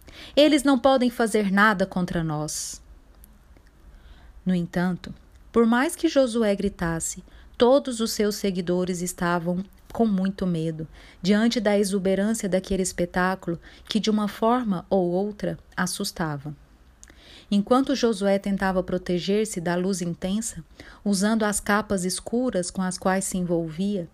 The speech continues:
aqueles que o rodeavam também sofriam a mesma sensação, que os obrigava a se afastar do centro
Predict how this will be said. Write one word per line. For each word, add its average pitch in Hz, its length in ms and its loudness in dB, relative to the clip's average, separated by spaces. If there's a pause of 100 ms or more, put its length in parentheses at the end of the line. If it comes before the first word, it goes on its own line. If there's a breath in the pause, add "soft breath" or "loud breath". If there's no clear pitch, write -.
(460 loud breath)
aqueles 262 540 2
que - 120 -4
o 233 60 2
rodeavam 196 760 0
também 220 460 0
sofriam 240 720 0
a 196 120 -2
mesma 214 360 2
sensação, 240 720 -4 (680 loud breath)
que 214 320 0
os 190 180 0
obrigava 185 720 2
a 190 100 0
se 208 160 -2
afastar 214 540 0
do 226 140 -4
centro 175 560 -4